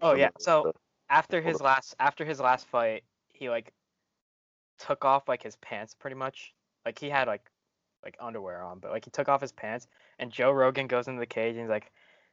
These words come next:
Speaker 1: s-, like, he always does the post-match interview, and he's like, "So, uh, Derek, why'd you take your fa-, pants off?" And he just, like, responds, like, this is to the entire crowd. It's like, "Oh, my balls are sweaty."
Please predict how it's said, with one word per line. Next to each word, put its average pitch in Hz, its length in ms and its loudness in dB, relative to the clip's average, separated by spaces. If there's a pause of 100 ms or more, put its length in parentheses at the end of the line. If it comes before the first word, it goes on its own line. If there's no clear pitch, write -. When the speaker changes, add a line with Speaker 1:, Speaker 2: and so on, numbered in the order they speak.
Speaker 1:
s-, - 180 -20
like, 120 180 2
he 127 180 -4
always 123 160 0
does 113 120 0
the - 60 -20
post-match 113 720 -4
interview, 113 280 -8
and 117 100 -8
he's 110 100 -10
like, 107 140 -4 (680)
"So, 131 220 4
uh, 123 180 6 (280)
Derek, 165 260 4
why'd 135 160 2
you 147 60 -12
take 147 180 -6
your 123 120 -8
fa-, - 260 -4
pants 135 300 -8
off?" 95 200 -6 (100)
And 117 140 -12
he 117 100 -12
just, 120 180 -10
like, 120 140 -4
responds, 110 540 -4
like, - 180 -10
this 123 100 -10
is - 80 -12
to 151 100 -4
the 131 120 -8
entire 107 340 0
crowd. 95 320 -4
It's - 140 -20
like, 101 200 -8 (560)
"Oh, 131 140 6
my 113 140 2
balls 123 360 4
are 98 80 -14
sweaty." 95 380 -12